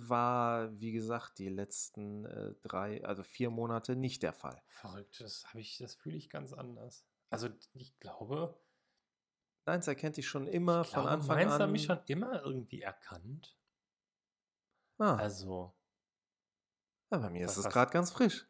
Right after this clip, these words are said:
Speaker 2: Ja, ich frag mich, was sagt das
Speaker 1: Äh.
Speaker 2: jetzt?
Speaker 1: <laughs>
Speaker 2: Gehen wir vielleicht besser nicht drauf ein.
Speaker 1: Ich wollte grad
Speaker 2: Bist du
Speaker 1: also
Speaker 2: so ein
Speaker 1: vielleicht,
Speaker 2: düsterer, vielleicht
Speaker 1: vielleicht
Speaker 2: kommst du immer so, so böse rüber nachts.
Speaker 1: Ja gut, also es gibt einen Unterschied, aber der macht tagsüber auch nichts aus. Also
Speaker 2: Die
Speaker 1: nachts
Speaker 2: Brille.
Speaker 1: ist natürlich so.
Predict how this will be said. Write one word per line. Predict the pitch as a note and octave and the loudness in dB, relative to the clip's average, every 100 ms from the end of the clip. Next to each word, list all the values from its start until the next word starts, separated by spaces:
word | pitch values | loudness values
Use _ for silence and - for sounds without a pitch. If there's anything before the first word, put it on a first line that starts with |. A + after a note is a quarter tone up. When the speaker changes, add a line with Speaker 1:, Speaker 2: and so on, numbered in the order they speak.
| - | -4
Speaker 2:
Ja, | C3 A#2 | 0 0
ich | - | -4
frag | - - - | -10 -14 -12
mich, | G#2+ - | -10 -6
was | C#3 | 2
sagt | G3 - | 4 6
das | D#4+ G3 | 12 12
Speaker 1:
Äh. | B2 | 12
Speaker 2:
jetzt? | A2 - - - - - | 6 -2 -10 -14 2 12
Speaker 1:
<laughs> | A3 - - C4+ - - D4 - - A3+ - A2 - | 12 12 8 8 8 10 10 10 8 6 6 0 -4
Speaker 2:
Gehen | C#3+ C3 | -2 -2
wir | |
vielleicht | C3+ C#3 B2+ | 0 0 0
besser | C#3+ C#3 C3+ | 0 2 2
nicht | C3+ | 2
drauf | - D3+ - - - | 2 2 2 -10 -8
ein. | D#3+ G2 - - | -8 -8 -14 -10
Speaker 1:
Ich | - A#2 | -2 4
wollte | C3 C3+ | 6 6
grad | C#3 | 4
Speaker 2:
Bist | B2 | 8
du | C#3 | 10
Speaker 1:
also | C#3+ | 10
Speaker 2:
so | C3 | 10
ein | |
Speaker 1:
vielleicht, | C#3+ C#3 D#3 | 12 12 10
Speaker 2:
düsterer, | - C#3+ - | 6 -4 -6
vielleicht | C3 | 2
Speaker 1:
vielleicht | C3+ C3+ | 4 4
Speaker 2:
kommst | - | 2
du | |
immer | D#3 B2+ | -4 -4
so, | B2+ - | -6 -6
so | - B2 | -8 -2
böse | D3+ F3 G#2 | -2 -2 -4
rüber | G2 | -6
nachts. | F#2+ F#2 - - _ _ - - - - | -8 -10 -14 -20 _ _ -20 -20 -18 -2
Speaker 1:
Ja | A#2 | 0
gut, | A#2 A#2 - - | 2 0 -2 -4
also | A#2 | 0
es | B2 | 2
gibt | - C#3+ - | 2 0 0
einen | C3+ D3+ | 0 2
Unterschied, | D3 D#3+ F3 - G3 - | 0 0 -2 -2 -4 0
aber | A2+ A2 | 4 4
der | G2+ G#2 | 4 2
macht | G#2 - | 2 -2
tagsüber | - A2 - A2+ G2 | -2 -2 -2 -2 0
auch | F#2 A#2 | 0 0
nichts | D#3 D#3 - | -2 -6 -2
aus. | C#3 E3 F3+ - | 2 2 2 0
Also | A#2+ A2+ | 0 4
Speaker 2:
Die | |
Speaker 1:
nachts | A#2 G#2 | 4 4
Speaker 2:
Brille. | G2+ | 0
Speaker 1:
ist | - | 0
natürlich | B2+ A#2+ A#2 A2 G2 | 0 0 -2 -2 -2
so. | F#2 F2 D2+ - | 2 2 0 -4